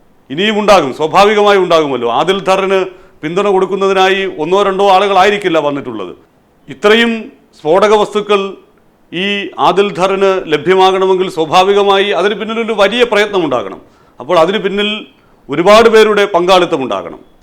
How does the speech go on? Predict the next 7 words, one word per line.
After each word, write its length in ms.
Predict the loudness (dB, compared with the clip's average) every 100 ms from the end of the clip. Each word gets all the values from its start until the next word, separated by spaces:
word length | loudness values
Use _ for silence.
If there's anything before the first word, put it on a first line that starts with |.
| _
അവരെയൊക്കെ 380 | -2 4 4 4 0
തിരിച്ചറിയാൻ 500 | -2 0 0 2 0 -2 -4 -2
നമുക്ക് 240 | -2 -6 -4
സാധിക്കണം. 420 | -4 -4 -12 -18 _ _ _ _ _ _
ഈ 100 | -8 -2
മൂന്ന് 180 | -2 2
പേർ 120 | 0